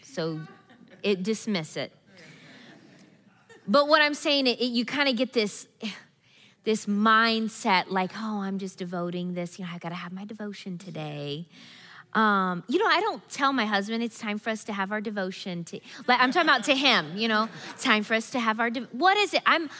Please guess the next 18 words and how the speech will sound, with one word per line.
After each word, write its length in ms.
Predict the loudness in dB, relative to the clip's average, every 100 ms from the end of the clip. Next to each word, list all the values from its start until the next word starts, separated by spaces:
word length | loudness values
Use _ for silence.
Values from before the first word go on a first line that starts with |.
| -14 2
all 180 | 4 4
throughout 280 | 2 2
the 60 | 2
day, 200 | 0 0
we're 200 | 0 -2
phoning 420 | 0 0 0 -2
each 220 | -4 0
other, 340 | 2 2 2 0
we're 160 | -2
talking, 680 | 2 4 4 2 -4 -4 -6 -10 -4
we're 100 | -2
trying 220 | 0 0 0
to 60 |
spend 280 | -2 -4 0
time 260 | 2 0 0
together. 200 | -2 4
I 120 | 4
don't 220 | 4 0